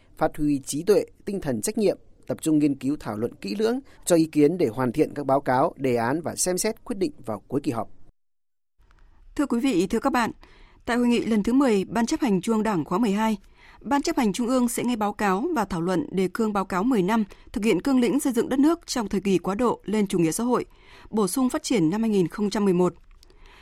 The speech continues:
Speaker 2: Việc thực hiện cương lĩnh hai nghìn không trăm mười một đã tạo nên khí thế thi đua sôi nổi, đồng tâm hiệp lực của cả hệ thống chính trị và các tầng lớp nhân dân tham gia xây dựng Đảng,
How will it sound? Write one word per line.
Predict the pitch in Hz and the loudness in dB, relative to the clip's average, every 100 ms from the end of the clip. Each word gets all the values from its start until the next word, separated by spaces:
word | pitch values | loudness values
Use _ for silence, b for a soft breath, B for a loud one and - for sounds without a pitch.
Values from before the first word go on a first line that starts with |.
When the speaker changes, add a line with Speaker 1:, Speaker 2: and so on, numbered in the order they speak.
| b | b
Speaker 2:
Việc | 269 262 | -2 -2
thực | 262 | 0
hiện | 254 233 311 | 0 0 2
cương | 294 | 2
lĩnh | 262 277 | 2 2
hai | 311 | 2
nghìn | 254 202 | 2 2
không | 269 262 | 0 -2
trăm | 277 | 2
mười | 240 | 2
một | 190 175 | 2 0
đã | - 175 202 | -2 -8 -6
tạo | 262 214 | -6 -4
nên | 226 226 | -2 -2
khí | 214 | -2
thế | 208 190 214 | 2 2 2
thi | - 254 | 0 -2
đua | 240 | 0
sôi | 226 240 220 | -2 0 2
nổi, | 208 160 - _ - | 2 0 -2 _ -8
đồng | 208 196 | -4 -2
tâm | 254 | 2
hiệp | 262 196 | 2 2
lực | 175 - b b | -2 -4 b b
của | 208 | -4
cả | 202 185 | -2 -2
hệ | 185 | -2
thống | - 180 | -2 -2
chính | 175 | -2
trị | 202 254 - b b | -2 -2 -4 b b
và | 180 | -6
các | 175 294 | -4 -4
tầng | - 170 | -2 -2
lớp | 190 | 0
nhân | 254 226 | 0 2
dân | 233 214 b b b | 0 -2 b b b
tham | 233 208 | -4 -2
gia | 214 202 | -2 -2
xây | 202 196 | -4 -2
dựng | 180 | 0
Đảng, | 196 180 | 2 0